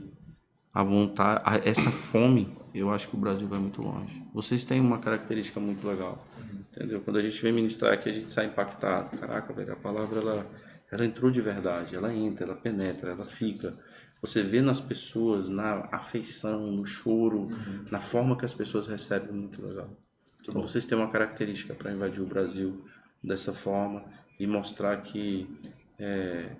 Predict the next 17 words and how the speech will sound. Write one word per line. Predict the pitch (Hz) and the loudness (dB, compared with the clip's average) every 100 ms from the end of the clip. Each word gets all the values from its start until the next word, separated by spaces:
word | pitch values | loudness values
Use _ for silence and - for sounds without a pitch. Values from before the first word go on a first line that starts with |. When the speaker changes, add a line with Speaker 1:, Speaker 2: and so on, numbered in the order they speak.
| - | -10
Speaker 1:
intimidade | - 101 - 113 101 98 104 113 113 | -6 -4 0 2 4 4 4 2 2
mais | 104 107 | 2 2
desejo | 107 104 98 98 104 101 | 2 -2 0 0 0 -2
gera | 98 98 | 0 0
transformação, | 92 101 98 95 95 98 - 98 101 101 | 0 -6 -6 -6 -2 0 0 0 -2 -4
gera | 95 95 | -2 0
fé, | 95 - 101 101 104 104 | -2 -4 -2 0 0 -4
transformando | - 98 - 95 95 95 | -8 -6 -4 -4 -2 -2
em | |
obras. | 90 87 - - - _ _ _ | -6 -6 -12 -16 -20 _ _ _
Vocês | 117 - - | -8 -4 -4
têm | 123 107 | -2 -4
isso. | 90 - - - - - - - | -6 -10 -18 -18 -20 -20 -20 -8
Isso | - | 0
é | 110 | 4
muito | 113 113 113 | 6 6 4
legal. | 110 98 | 0 0